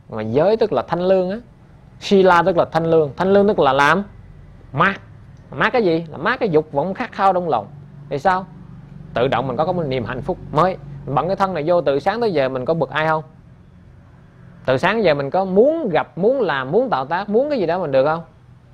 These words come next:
Không, nếu có cũng ít ít nhẹ nhẹ là nó cũng quay về, đúng không nào?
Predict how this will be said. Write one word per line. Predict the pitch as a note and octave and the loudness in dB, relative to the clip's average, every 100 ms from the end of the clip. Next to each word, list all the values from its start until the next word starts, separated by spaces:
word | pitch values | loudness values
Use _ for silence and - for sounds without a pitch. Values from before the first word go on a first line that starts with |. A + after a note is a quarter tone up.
| - - - | -20 -20 -12
Không, | E3 F3+ | -6 2
nếu | A#3+ | 4
có | B3 B3 | 4 2
cũng | F3+ | 0
ít | F#3+ | 0
ít | A#3 D#4 | 0 0
nhẹ | D3+ | -2
nhẹ | C3 B2+ | -2 0
là | D3+ | 0
nó | E3+ | -2
cũng | G#3 F#3 | 0 2
quay | E3 | 4
về, | D3 | 4
đúng | D3 A3+ | 4 2
không | |
nào? | F3+ | 0